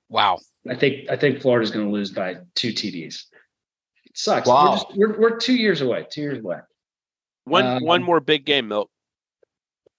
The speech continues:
Speaker 2: <sighs> Who is that?
Speaker 1: Who
Speaker 4: It's
Speaker 1: is it?
Speaker 4: Arkansas, top
Speaker 1: Oh, yeah.
Speaker 4: ten at A and M.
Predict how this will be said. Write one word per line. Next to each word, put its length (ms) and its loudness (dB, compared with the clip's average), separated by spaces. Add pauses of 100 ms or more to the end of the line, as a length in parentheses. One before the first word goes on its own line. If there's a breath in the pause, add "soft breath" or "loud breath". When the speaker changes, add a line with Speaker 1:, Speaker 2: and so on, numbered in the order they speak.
(220)
Speaker 2:
<sighs> 80 -6 (420 loud breath)
Who 100 -2
is 120 -2
that? 360 0 (140)
Speaker 1:
Who 80 -10
Speaker 4:
It's 140 2
Speaker 1:
is 40 0
it? 40 4
Speaker 4:
Arkansas, 640 2 (200)
top 180 2
Speaker 1:
Oh, 60 2
yeah. 280 4
Speaker 4:
ten 180 -8
at 260 0
A 200 0
and 100 -2
M. 260 -4